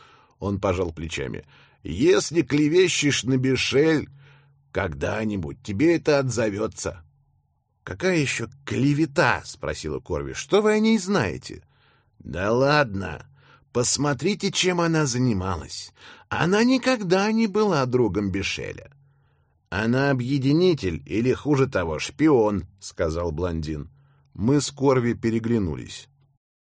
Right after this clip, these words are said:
"И какой из этих вариантов вы выбираете?" спросил я. "Она не была", начала Корви. Мы оба умолкли. Они продолжали стоять в дверях и даже больше не спорили с нами.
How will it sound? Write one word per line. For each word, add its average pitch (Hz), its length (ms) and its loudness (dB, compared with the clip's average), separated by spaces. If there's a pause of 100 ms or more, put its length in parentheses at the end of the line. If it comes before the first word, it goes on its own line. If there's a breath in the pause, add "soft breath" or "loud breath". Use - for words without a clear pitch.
(520)
"И 104 140 -6
какой 120 440 4
из 113 280 -2
этих 110 300 -2
вариантов 98 680 0 (140)
вы 92 220 0
выбираете?" 92 600 0
спросил 113 480 0
я. 107 260 0 (1200 soft breath)
"Она 127 300 -2
не 175 160 -2
была", 175 520 2
начала 127 440 2
Корви. 110 500 0
Мы 120 200 0
оба 123 200 2
умолкли. 87 640 -2 (500 soft breath)
Они 117 260 0
продолжали 127 600 2
стоять 82 440 -6
в 76 80 -12
дверях 98 520 0
и 98 60 -4
даже 104 300 0
больше 127 400 0
не 123 160 2
спорили 85 540 -2
с - 140 -10
нами. 52 340 -12